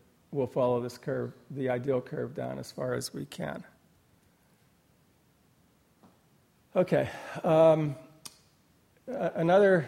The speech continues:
interesting, um, analysis result is, even though for dark noise,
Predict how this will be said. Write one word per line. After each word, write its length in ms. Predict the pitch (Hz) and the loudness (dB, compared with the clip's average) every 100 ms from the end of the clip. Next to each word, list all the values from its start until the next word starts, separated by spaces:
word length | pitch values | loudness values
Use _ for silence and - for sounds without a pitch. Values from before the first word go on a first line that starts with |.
| - | 0
interesting, 840 | 170 170 160 - 160 156 151 139 123 - | 0 0 -2 0 0 0 0 -2 -6 -10
um, 600 | 208 147 135 131 135 135 139 - _ _ - _ _ _ _ _ _ _ _ _ _ - | -4 -2 0 0 -4 -6 -10 -18 _ _ -20 _ _ _ _ _ _ _ _ _ _ -4
analysis 680 | 147 143 151 147 175 - | 0 2 2 2 -4 -6
result 480 | 147 131 135 127 - | -4 0 2 2 0
is, 360 | 139 135 123 - - - _ _ _ _ _ _ _ _ _ - | -2 0 -4 -10 -20 -20 _ _ _ _ _ _ _ _ _ -2
even 260 | 175 180 175 | 0 2 6
though 360 | 165 165 160 - - - | 6 8 6 0 -12 -4
for 120 | 151 | -2
dark 360 | 131 156 175 185 | 6 6 6 0
noise, 520 | 156 147 147 139 | 2 2 2 -2